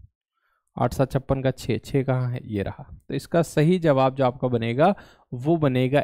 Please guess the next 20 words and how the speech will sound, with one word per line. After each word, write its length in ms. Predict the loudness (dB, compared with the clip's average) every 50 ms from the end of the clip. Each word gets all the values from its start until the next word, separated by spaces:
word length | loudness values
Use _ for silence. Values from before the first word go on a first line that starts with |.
| 0 0
एक 260 | 0 0 0 -2 -4
सौ 200 | -10 -8 -8 -8
छब्बीस। 520 | -6 -4 -4 -4 -2 -2 -4 -6 -8 -8 -6 -2
गैर 220 | 2 2 2 2
अधिकारियों 480 | 2 0 -2 0 2 2 2 2 -2 -4
की 100 | -4 -6
जो 100 | -6 -4
संख्या 400 | -2 -2 -2 -2 -2 -2 0 0
है 160 | 2 0 -2 -4 -8 -18 -20 _ _ -4
वो 80 | -4 -2
कितनी 340 | -2 -2 -2 -2 -2 0 0
होगी? 420 | 0 -2 -2 -2 0 -2 -2 -2 -4 -12 _ _ -2
एक 220 | 0 0 0 0 -2
सौ 180 | -6 -6 -6 -6
छब्बीस 460 | -4 -4 -4 -4 -2 -2 -2 -2 -4 -8
होगी। 240 | -12 -12 -14 -20 _ _ _ -20 -20 -20 -20 _ _ -2
क्लियर 300 | 0 2 4 4 4 4
है 140 | 4 2 2
यहाँ 200 | 2 0 -2 -4
तक? 120 | -6 -10